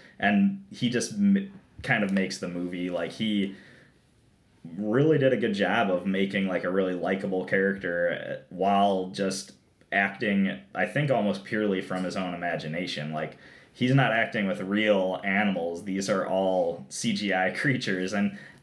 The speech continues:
I don't even know if the sets, like, I don't even know if he was in a jungle <laughs> when he was performing a lot of this. I think a lot of it was, like, a green screen thing, and it's, like, to an extent, I don't know how far you can even say it's a live action movie.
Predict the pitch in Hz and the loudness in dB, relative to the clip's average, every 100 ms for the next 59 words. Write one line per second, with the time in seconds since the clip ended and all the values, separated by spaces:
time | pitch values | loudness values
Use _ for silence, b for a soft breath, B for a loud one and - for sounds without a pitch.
0 | - 110 156 151 131 110 107 104 - 95 | 0 2 4 2 2 4 4 4 0 -4
1 | - - 95 127 - 87 92 98 110 107 | -2 -2 0 -2 -2 -2 0 0 0 0
2 | 101 95 98 95 101 92 90 92 90 - | 2 2 0 0 -2 -2 -4 -4 -4 -6
3 | 85 98 107 98 151 - - 269 - 165 | -4 0 0 2 0 0 0 0 2 -2
4 | 135 127 131 117 98 98 101 98 104 98 | 0 0 2 2 2 2 2 2 2 0
5 | 120 101 104 98 104 104 98 98 101 95 | 0 -2 2 2 2 2 2 0 0 -2
6 | - B B B 98 101 107 107 117 113 | -4 B B B -2 0 0 0 0 0
7 | - 110 98 - 117 113 98 95 90 104 | 0 0 0 2 2 2 2 0 -2 -2
8 | 95 - B B B - 147 139 107 - | -2 -6 B B B -2 2 2 0 0
9 | 127 117 107 117 113 110 104 101 98 - | 0 2 2 2 4 4 4 4 0 2
10 | 101 95 95 98 92 90 90 95 90 87 | 2 2 0 -2 -4 -6 -4 0 2 0
11 | 82 82 87 90 87 85 85 80 82 98 | -2 0 0 0 0 -2 -4 -6 -4 -2
12 | 127 139 143 | 2 2 2